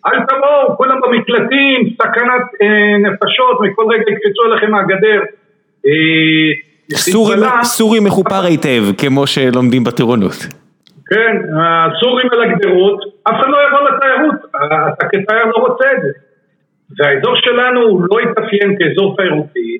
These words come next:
Speaker 1: אלא רק אזור חקלאי, שכמו שציינו קודם, אם אתה חקלאי ונופלים עליך טילים, אז אתה נפגע וקשה לך, והתאילנדים מפחדים.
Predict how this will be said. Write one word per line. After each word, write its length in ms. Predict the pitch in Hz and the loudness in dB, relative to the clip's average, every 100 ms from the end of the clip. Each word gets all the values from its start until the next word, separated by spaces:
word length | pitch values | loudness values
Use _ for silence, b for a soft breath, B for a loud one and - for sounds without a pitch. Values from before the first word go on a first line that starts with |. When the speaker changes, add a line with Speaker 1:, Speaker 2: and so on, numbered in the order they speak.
| 135 | -4
Speaker 1:
אלא 100 | 160 | -2
רק 240 | 180 190 202 | -2 -2 0
אזור 220 | 208 190 | 0 0
חקלאי, 500 | 196 190 151 131 147 | -2 0 0 0 0
שכמו 300 | - - - 202 | -2 -4 -4 -2
שציינו 960 | 214 208 202 196 - _ _ 196 226 226 226 | 0 2 0 -2 -14 _ _ -2 0 -2 -2
קודם, 280 | 254 208 | 0 2
אם 140 | 185 196 | 2 0
אתה 340 | 196 170 160 170 - _ _ - | 0 -2 -2 -4 -8 _ _ -6
חקלאי 600 | 180 180 170 165 165 165 170 | -4 -2 0 2 2 0 0
ונופלים 520 | 165 165 156 196 208 | 0 0 0 0 2
עליך 200 | 196 196 196 | 0 0 -2
טילים, 460 | 170 147 147 151 156 | -2 0 0 0 0
אז 60 | 160 | -2
אתה 260 | 180 202 | -2 0
נפגע 380 | 202 139 175 202 202 | -2 -2 -2 0 0
וקשה 320 | 190 - 196 | -2 -2 0
לך, 240 | 196 196 190 | 0 0 0
והתאילנדים 640 | 185 156 - 165 185 185 | -2 -2 -2 -2 0 0
מפחדים. 480 | 180 165 131 - | 0 -2 -4 -6